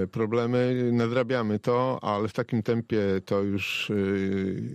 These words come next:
żeby dojść do jakiegoś poziomu, to już chyba rowery nie będą używane, tylko będzie coś innego, e,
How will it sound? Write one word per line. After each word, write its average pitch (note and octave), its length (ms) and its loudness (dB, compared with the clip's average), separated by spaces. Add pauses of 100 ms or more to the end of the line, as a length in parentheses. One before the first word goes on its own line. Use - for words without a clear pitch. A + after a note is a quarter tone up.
(280)
żeby G#2 220 0
dojść A#2 280 2
do A2 60 0
jakiegoś G#2 520 -2
poziomu, A#2 580 0
to G#2+ 240 -2
już A2 180 -2
chyba G#2+ 540 0
rowery G#2+ 400 2
nie F#2+ 80 2
będą F#2 320 0
używane, F#2 520 0
tylko - 220 -8
będzie F#2 240 -2
coś G2+ 240 -4
innego, G2 420 0 (680)
e, G2+ 100 -2